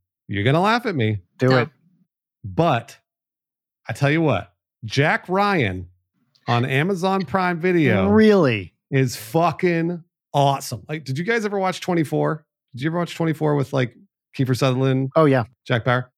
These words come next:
Speaker 2: I plowed through all of twenty-four in two thousand ten. I was
Speaker 1: <gasps>
Speaker 2: like,
Speaker 1: Twenty-four is so
Speaker 2: I had
Speaker 1: good.
Speaker 2: nothing better to do. I was living apart from Rachel at the time,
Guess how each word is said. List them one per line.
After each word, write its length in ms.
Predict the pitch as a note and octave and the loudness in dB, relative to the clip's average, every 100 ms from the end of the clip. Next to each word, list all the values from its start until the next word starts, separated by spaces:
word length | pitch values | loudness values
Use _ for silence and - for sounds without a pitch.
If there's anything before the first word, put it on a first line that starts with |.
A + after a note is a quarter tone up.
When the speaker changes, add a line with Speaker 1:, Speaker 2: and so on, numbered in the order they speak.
| _ - | _ 2
Speaker 2:
I 140 | E3+ | 2
plowed 520 | - - F3 D#3+ E3+ | 2 0 2 4 4
through 240 | - E3+ D#3 - | 2 2 2 2
all 240 | C#3 D3+ | 2 4
of 140 | E3 - | 2 -2
twenty-four 920 | E3 D3+ C#3+ - C3 B2 B2 B2 - | 0 2 2 2 2 4 4 2 -2
in 580 | C3+ B2 A#2 A2+ A2 A2 | -2 0 0 0 -2 -4
two 140 | - C#3 | -2 0
thousand 320 | C#3+ A2 A2+ | 2 2 -2
ten. 320 | - G#2 E2 _ _ | -4 -6 -8 _ _
I 120 | B2 | -2
was 160 | A#2 A2 | 0 0
Speaker 1:
<gasps> 0 | |
Speaker 2:
like, 420 | G#2+ G#2 F#2+ - _ _ _ | -2 -2 -6 -10 _ _ _
Speaker 1:
Twenty-four 440 | - - - - - | -20 -18 -18 -18 -14
is 60 | |
so 160 | - - | -10 -2
Speaker 2:
I 40 | |
had 100 | C3 | 0
Speaker 1:
good. 60 | B2 | 4
Speaker 2:
nothing 260 | D3 F3+ C#3 | 4 4 4
better 240 | C#3 C3 | 2 2
to 120 | B2+ | 0
do. 120 | B2 | 0
I 80 | B2 | 2
was 280 | B2 A2+ F#2+ _ _ - | 2 0 -4 _ _ 0
living 260 | C#3+ C#3+ D3 | 2 4 2
apart 300 | C3 C#3 - | 2 0 0
from 260 | B2+ A2+ | -2 0
Rachel 300 | G#2+ A2 A#2 | -2 -2 -4
at 120 | G#2 | -6
the 60 | - | -8
time, 440 | A2 G2+ G2+ G2 | -6 -4 -4 -6